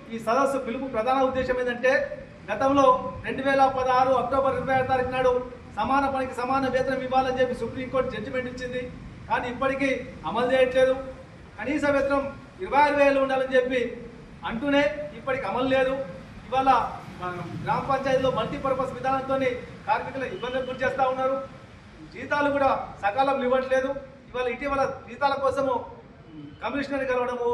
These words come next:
డీపీఓలను కలవడం జరిగింది. అయితే విషయం ఏంటంటే ఉన్నటువంటి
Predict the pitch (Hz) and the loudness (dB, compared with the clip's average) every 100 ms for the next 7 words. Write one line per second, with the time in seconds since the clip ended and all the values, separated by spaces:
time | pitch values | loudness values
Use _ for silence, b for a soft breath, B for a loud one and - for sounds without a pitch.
0 | 233 269 285 269 262 247 254 247 247 - | -2 -4 0 0 0 -2 -4 -4 -6 -10
1 | - - 214 247 262 254 277 - - - | -18 -4 -2 -2 -2 -4 -8 -12 -20 -12
2 | 233 262 262 - 285 294 285 277 262 294 | -8 -2 -4 -2 4 4 4 2 2 4
3 | 311 - - - - 294 294 285 | 4 2 -8 -14 -6 -4 -2 -2